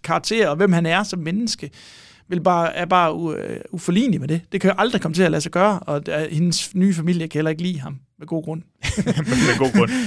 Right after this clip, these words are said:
Speaker 2: Jeg kan heller ikke, øh, lade være med at tænke på sådan noget som, øh, altså, vi er lige efter krigen her,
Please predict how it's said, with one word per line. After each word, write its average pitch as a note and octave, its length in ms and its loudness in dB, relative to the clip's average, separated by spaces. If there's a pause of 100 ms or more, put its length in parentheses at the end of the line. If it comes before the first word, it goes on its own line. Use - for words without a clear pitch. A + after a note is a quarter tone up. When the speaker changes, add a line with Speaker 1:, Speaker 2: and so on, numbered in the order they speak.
(160)
Speaker 2:
Jeg C3+ 100 0
kan B2+ 100 0
heller C3+ 180 4
ikke, A2+ 260 -2
øh, G#2+ 60 0
lade G#2+ 140 0
være A2 120 2
med G#2 80 -2
at G2 100 -4
tænke A2 220 -6
på G2+ 80 -6
sådan - 160 -8
noget G2+ 140 -6
som, G#2 160 -10 (180)
øh, - 200 -12 (240)
altså, A2 160 -8 (180)
vi A#2 100 2
er A2 80 4
lige A#2 260 0
efter G#2 200 -2
krigen G#2+ 360 -4
her, G#2 300 0